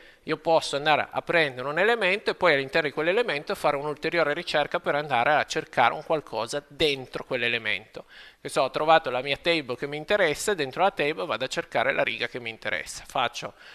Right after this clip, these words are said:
un get elements by, che ne so, vabbè, qui c'è tag name, sì, eh, che so, table header, no? Eh, o il T H, o cos'è, quello, il T head, cos'è? E posso andare a prendere quello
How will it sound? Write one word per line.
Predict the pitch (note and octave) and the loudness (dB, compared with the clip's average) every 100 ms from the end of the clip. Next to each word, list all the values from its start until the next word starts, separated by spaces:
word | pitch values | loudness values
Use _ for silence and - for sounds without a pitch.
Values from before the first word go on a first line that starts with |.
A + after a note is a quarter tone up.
| - - | -20 -20
un | - C#3 C3 B2 | -10 -8 -6 -6
get | C3+ D3+ D3 | -2 -2 0
elements | D3 D3 B2+ B2 - | -2 -2 -4 -8 -8
by, | A2+ C3+ D3 C3+ B2+ B2 A#2 A2 G#2 G#2+ | -2 2 2 0 -2 -2 -2 -2 -2 -6
che | - | -8
ne | B2 | -10
so, | A2+ C3 A2 G2 - - _ - - - _ _ B2+ | -8 -6 -6 -8 -14 -20 _ -20 -20 -20 _ _ -8
vabbè, | B2 | -8
qui | - C3+ | -8 -8
c'è | A#2+ | -8
tag | - C3+ C3 | -4 -4 -4
name, | A#2 D3 A#2 G#2+ G#2 | -2 0 0 -4 -8
sì, | A2+ G#2+ G2 | -8 -8 -8
eh, | G2+ G#2+ | -14 -10
che | B2 | -10
so, | - F#2+ F#2 | -8 -10 -10
table | - B2 A#2+ B2 | -8 -8 -4 0
header, | A2 G#2+ B2+ A#3 - - | 0 0 -2 -4 -8 -14
no? | A#2+ - - _ - - - | -14 -14 -20 _ -20 -20 -14
Eh, | A2+ | -10
o | G#2 | -10
il | G2+ - | -12 -14
T | G2+ | -12
H, | F#2 A#2 - | -6 -6 -8
o | G#2+ G#2 G#2 G#2 | -14 -14 -14 -16
cos'è, | - G#2 G#2 G2 F#2+ F#2+ F#2+ F#2 - | -16 -16 -12 -12 -12 -16 -20 -20 -20
quello, | G#2+ G2+ | -18 -14
il | - | -14
T | - | -12
head, | A2 G2 G#2 G2+ G2 | -8 -6 -6 -8 -16
cos'è? | A2 A2+ A2+ - - - - | -14 -6 -6 -6 -12 -20 -20
E | - - B2+ - - _ | -12 -8 -6 -8 -16 _
posso | D#3 C#3+ - | -4 -2 -2
andare | E3 D#3 A#2+ | 2 2 2
a | |
prendere | - D#3 A#2 A#2 C#3 | 2 0 0 -6 0
quello | G3 G3+ G3 A#3 C#4 | 4 6 4 4 4